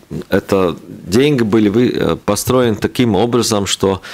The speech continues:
они выделялись не только для г-, для главных и региональных дорог, но, в принципе, по с-, по всей территории, э, таким мелким слоем, э, эти деньги были нанесены на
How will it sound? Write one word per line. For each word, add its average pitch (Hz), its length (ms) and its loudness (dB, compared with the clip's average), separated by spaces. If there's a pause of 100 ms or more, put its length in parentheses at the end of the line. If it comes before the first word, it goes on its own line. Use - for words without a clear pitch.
(120)
они 107 240 2
выделялись 107 720 2
не 101 80 0
только 110 360 0
для 95 220 0
г-, 92 240 -2
для 95 180 0
главных 117 580 0
и 98 100 4
региональных 113 720 0
дорог, 123 340 0
но, 104 80 0
в - 60 -12
принципе, 139 480 0
по 98 120 -4
с-, - 140 -8 (100)
по 104 100 2
всей 131 280 2
территории, 131 880 2 (420)
э, 87 1300 0 (460)
таким 98 800 0 (480)
мелким 120 580 2
слоем, 117 800 2
э, 92 520 2
эти 101 280 0
деньги 120 460 2
были 101 760 0
нанесены 101 800 2
на 107 320 2